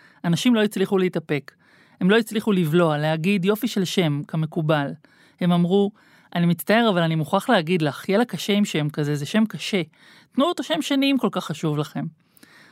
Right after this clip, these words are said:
אסנת פיתחה אז בדיחה קטנה. "חנה ויילר, לא שם של פרופסור לנוירוכירורגיה?" ואנשים היו אומרים, "אוקיי." עד שפעם אחת, כשדיברה על זה עם שמרית, אחותה, בפעם האלף, מספרת מה אמר על זה מישהו, מה היא אמרה,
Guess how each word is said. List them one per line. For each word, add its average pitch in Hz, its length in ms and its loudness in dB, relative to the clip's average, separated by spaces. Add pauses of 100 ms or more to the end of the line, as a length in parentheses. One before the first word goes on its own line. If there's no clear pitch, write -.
(120)
אסנת 247 260 0
פיתחה 220 320 0
אז 208 80 0
בדיחה 170 360 -2
קטנה. 151 360 -4 (500)
"חנה 247 360 0
ויילר, 220 400 2
לא 165 160 2
שם 262 180 -2
של 277 120 -2
פרופסור 262 500 -2
לנוירוכירורגיה?" 254 1000 0 (560)
ואנשים 175 320 0
היו 214 160 4
אומרים, 190 400 0 (100)
"אוקיי." 175 480 0 (540)
עד 214 140 -2
שפעם 247 320 2
אחת, 226 260 0
כשדיברה 175 400 -2
על 208 60 4
זה 202 100 0
עם 175 100 2
שמרית, 196 600 -2 (160)
אחותה, 175 460 -4 (160)
בפעם 185 380 0
האלף, 240 500 0 (600)
מספרת 208 460 0
מה 175 140 2
אמר 175 240 0
על 165 100 -2
זה 156 100 -4
מישהו, 226 360 0
מה 147 120 2
היא 226 180 2
אמרה, 233 300 0